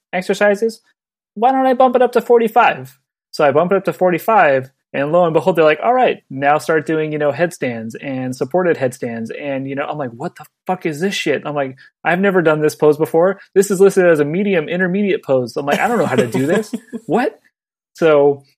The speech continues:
Speaker 1: I, I put in here that the difficulty curve on this app is fucking bananas, right? And I'm sure, like, i-, i-, if you've practiced the poses, which I, they assume that you do, then great, you can go through this. But, uh,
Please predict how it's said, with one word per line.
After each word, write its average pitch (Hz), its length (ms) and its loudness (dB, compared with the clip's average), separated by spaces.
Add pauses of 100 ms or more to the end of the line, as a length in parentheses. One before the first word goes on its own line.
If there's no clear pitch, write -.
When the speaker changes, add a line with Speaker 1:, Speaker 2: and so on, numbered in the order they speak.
(280)
Speaker 1:
I, 185 180 -4
I 175 80 2
put 202 180 2
in 180 100 0
here 165 120 0
that 151 120 -6
the 151 160 4
difficulty 185 440 0
curve 131 260 0
on 123 80 -4
this 123 140 -6
app 123 200 -2
is 117 200 -10
fucking 123 300 -4
bananas, 113 500 -6 (240)
right? 143 180 -2
And 170 180 -4
I'm 165 100 -4
sure, 208 260 2
like, 131 400 0 (720)
i-, 233 160 -6 (100)
i-, 214 180 -6
if 190 180 0
you've 165 340 -2
practiced 190 420 -2
the 151 80 2
poses, 135 340 0
which 123 180 -6
I, 127 220 -6
they 135 420 -2
assume - 360 -4
that 143 120 -4
you 120 140 -8
do, 113 380 -2 (300)
then 123 380 -2
great, 117 520 -6
you 123 180 -4
can 123 160 -6
go 117 160 -2
through 113 220 -10
this. 104 280 -16 (460)
But, 127 220 -2
uh, 110 300 -6